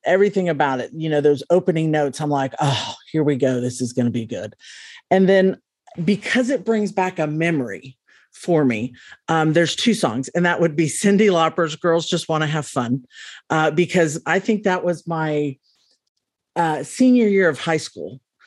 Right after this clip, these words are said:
that, that, that was a big song. And boy, we lived that. I mean, we just, we would hear it and we'd all start giggling and having fun. It was like the background music to all sorts of things we did.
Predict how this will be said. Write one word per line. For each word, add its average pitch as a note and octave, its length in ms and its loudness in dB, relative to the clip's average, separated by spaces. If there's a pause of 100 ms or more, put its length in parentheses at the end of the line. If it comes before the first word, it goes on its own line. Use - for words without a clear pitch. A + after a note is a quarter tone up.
(320)
that, D#3 300 2
that, D#3+ 140 0
that E3 180 2
was D3+ 140 -4
a D#3+ 40 0
big C#3+ 240 0
song. C3+ 400 -2
And D#3+ 280 -4 (100)
boy, G3 380 4
we F3+ 180 4
lived D3 260 0
that. A#2 220 -4
I E3 100 0
mean, F3 220 2
we F#3 140 4
just, E3+ 360 -2 (300)
we G3 180 4
would E3+ 140 2
hear A#3+ 340 2
it A#3 140 4
and F#3 80 -2
we'd E3+ 160 0
all D3+ 160 0
start C3+ 380 -8
giggling G#3 520 4
and D#3 80 0
having C#3+ 360 -2
fun. F#3+ 360 0
It D#3 140 0
was D#3 220 -2
like D3+ 260 -2
the C#3+ 100 -2
background F3+ 600 0
music D#3+ 340 -4
to - 140 -4
all F3 180 0
sorts F3+ 320 -6
of F3 80 -2
things D3+ 300 -2
we C3+ 140 -4
did. D#3+ 440 0